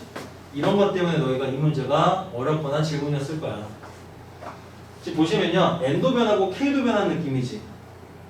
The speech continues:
그치? 어, 근데 중요한 건 뭐다? 어쨌든 K는 이걸 읽기 전에 상수였음에 변함없는 생각,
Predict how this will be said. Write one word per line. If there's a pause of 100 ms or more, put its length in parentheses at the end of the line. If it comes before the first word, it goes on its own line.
(320)
그치? (480)
어,
근데
중요한
건
뭐다? (460)
어쨌든 (800)
K는 (560)
이걸
읽기
전에 (360)
상수였음에
변함없는
생각,